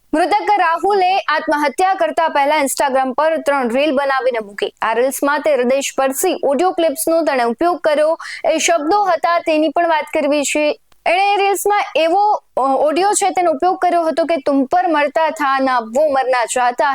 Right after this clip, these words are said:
હૈ, જિંદગી સે એસે બિછડ જાયેંગે, તલાશ કરતે રહેના તુમ, કભી લૂટ કર નહીં આયેંગે, બરબાદ કર લૂંગા મેં ખુદ કો પૂરી તરહ, તુજસે શુરુ કી થી મોહબ્બત, તુજ પર હી ખતમ કર દૂંગા પૂરી તરહ."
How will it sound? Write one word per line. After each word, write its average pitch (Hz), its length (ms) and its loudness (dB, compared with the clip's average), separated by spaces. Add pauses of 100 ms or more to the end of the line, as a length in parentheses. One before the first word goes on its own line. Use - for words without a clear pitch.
હૈ, 240 140 2
જિંદગી 277 440 0
સે 311 220 0
એસે 269 220 -2
બિછડ 277 360 0
જાયેંગે, 269 540 2 (320)
તલાશ 339 320 2 (120)
કરતે 320 340 2
રહેના 277 360 2
તુમ, 262 340 0 (340)
કભી 311 280 2
લૂટ 285 300 2
કર 240 200 -2
નહીં 208 280 -4
આયેંગે, - 360 -12
બરબાદ 254 460 2
કર 311 200 0
લૂંગા 269 380 2
મેં 240 140 -2
ખુદ 254 200 -4 (120)
કો 302 200 0
પૂરી 247 220 0
તરહ, 269 400 0 (320)
તુજસે 359 380 0
શુરુ 349 300 2
કી 339 240 0
થી 320 180 0
મોહબ્બત, 277 500 0 (180)
તુજ 269 120 2 (160)
પર 262 120 0
હી 233 140 -2
ખતમ 254 420 -2
કર 233 140 0
દૂંગા 233 400 0
પૂરી 202 340 -4
તરહ." - 260 -6